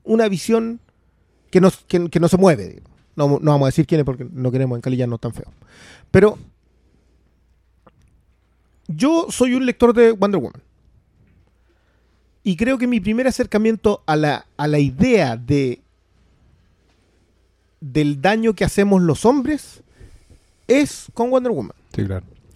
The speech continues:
Speaker 1: Y en una sutileza muy extraña que es cuando traduce Cinco, la etapa de George Pérez, que es algo que me llamó mucho la atención en la película, que la traducción de humanidad, mankind en inglés,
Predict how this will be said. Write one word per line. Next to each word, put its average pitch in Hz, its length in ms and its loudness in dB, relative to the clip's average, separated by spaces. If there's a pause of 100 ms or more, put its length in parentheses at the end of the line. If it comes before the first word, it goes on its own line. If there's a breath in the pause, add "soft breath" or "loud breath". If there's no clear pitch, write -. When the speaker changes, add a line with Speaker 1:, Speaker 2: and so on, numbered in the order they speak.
(420 soft breath)
Speaker 1:
Y 147 120 0
en 202 60 4
una 277 160 2
sutileza 240 420 -2
muy 302 180 2
extraña 269 440 -2
que 247 160 -6
es 254 60 -8
cuando 233 600 -4
traduce 208 720 -4 (100)
Cinco, 180 720 -4
la 156 120 0
etapa 196 200 -2
de 190 60 -4
George 196 220 -6
Pérez, 233 500 -4 (1400 loud breath)
que 180 120 -4
es 170 60 0
algo 170 200 2
que 165 100 2
me 156 120 0
llamó 139 300 -2
mucho 240 340 2
la 202 60 0
atención 160 320 -2
en 170 100 -2
la 170 80 -2
película, 165 500 -2
que 156 140 -4
la 151 160 -4
traducción 147 500 -2
de 185 80 2
humanidad, 175 720 -2
mankind 156 680 0
en 160 100 0
inglés, 160 380 0